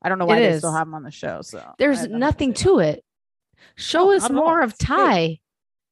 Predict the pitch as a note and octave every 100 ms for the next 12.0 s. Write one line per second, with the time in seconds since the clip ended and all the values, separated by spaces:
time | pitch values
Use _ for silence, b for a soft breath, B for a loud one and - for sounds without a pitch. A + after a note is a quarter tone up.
0 | _ _ _ _ - G3 B3+ C#4 C4+ E4
1 | D#4+ - B3 G#3+ G3 - - - _ _
2 | _ _ _ _ - C#4 E4 - B4+ F#4
3 | C#3+ C3 F3+ - A#3+ - G3+ E4+ A4 -
4 | D4 - G#3 - F3 G3 A3+ G#3+ G3 -
5 | F3 G3+ A3+ A#3 G#3 F#3+ - - F3 F3+
6 | B3+ D4+ - - E4+ - A4+ G#4 F#4 A#3+
7 | - E4+ A4 G4 B B B - B3+ C4
8 | B3 G#3+ b b - A3 B3+ G4+ G4+ A3+
9 | C#4 A#3+ A3+ C#3+ G3 A#3 E4 C#4 G#3 A3+
10 | G3+ F3 G#3+ A3+ F#3 D#3 D#3+ D#3 C#3 D3+
11 | C#3 D3+ - G3 F#3+ F#3+ G3 - B3+